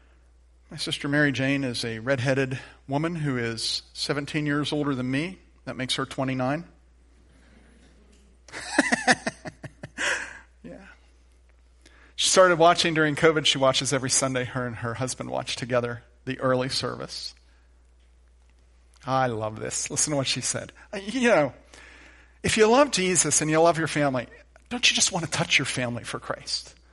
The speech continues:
It's so cool. "Thank you for your message this morning.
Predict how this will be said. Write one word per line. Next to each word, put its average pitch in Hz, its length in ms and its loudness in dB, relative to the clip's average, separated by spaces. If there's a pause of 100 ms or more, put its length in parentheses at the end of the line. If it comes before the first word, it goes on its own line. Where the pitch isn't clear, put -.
(640)
It's - 80 -8
so - 220 -2
cool. - 220 -14 (2500)
"Thank 180 260 6
you 165 60 4
for 170 120 -2
your 151 80 4
message 156 360 4
this - 180 -2
morning. 110 300 -8